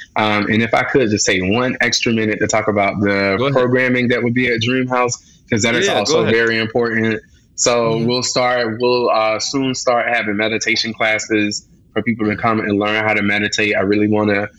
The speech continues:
Speaker 1: take that theory into practice and give people the tools to meditate and reflect on their lives. On Wednesday nights,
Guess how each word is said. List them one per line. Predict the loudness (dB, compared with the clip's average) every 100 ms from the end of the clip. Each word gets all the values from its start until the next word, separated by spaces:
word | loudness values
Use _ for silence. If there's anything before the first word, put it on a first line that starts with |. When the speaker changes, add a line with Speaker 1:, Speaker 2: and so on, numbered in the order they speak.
| -20 _
Speaker 1:
take | -2 0
that | 0 0 0
theory | 2 2 2 0
into | -2 -2
practice | 0 0 0 -2 -2 0
and | 2
give | 2 2
people | 0 0
the | 0
tools | 2 2 2 0 0
to | 0
meditate | 0 0 0 0 0 -6 -20 -12 -6
and | -4
reflect | -2 -2 0
on | 0
their | 2 2
lives. | 2 2 2 0 -2
On | 0 0 0 0
Wednesday | 0 0 0 0 0
nights, | 0 0 -2